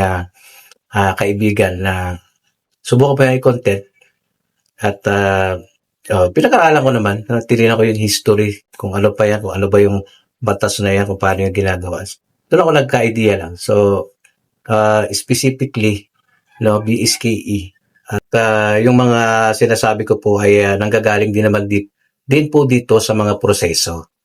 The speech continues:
At syempre, yung pag-a-analyze ko, meron din akong pinag-uugutan nasa loob nitong topic mismo.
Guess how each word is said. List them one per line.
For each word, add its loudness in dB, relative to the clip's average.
At -4
syempre, 0
yung 0
pag-a-analyze 0
ko, 0
meron 2
din 2
akong -8
pinag-uugutan -2
nasa 0
loob 4
nitong 0
topic -6
mismo. -12